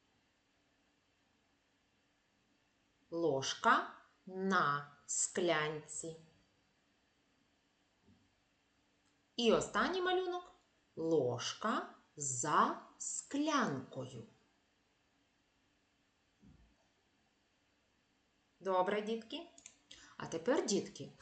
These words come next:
розгляньте малюнок. Кого ми бачимо?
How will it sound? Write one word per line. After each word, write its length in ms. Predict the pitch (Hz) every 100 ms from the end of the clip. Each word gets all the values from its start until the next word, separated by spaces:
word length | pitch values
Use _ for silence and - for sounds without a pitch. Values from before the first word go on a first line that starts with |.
| -
розгляньте 880 | 139 156 - 156 151 196 311 311 294
малюнок. 760 | 277 285 233 135 110 - - - _ _ _ _ _ _ _ _ _
Кого 240 | 440 440 208
ми 100 | 135
бачимо? 480 | 110 101 - -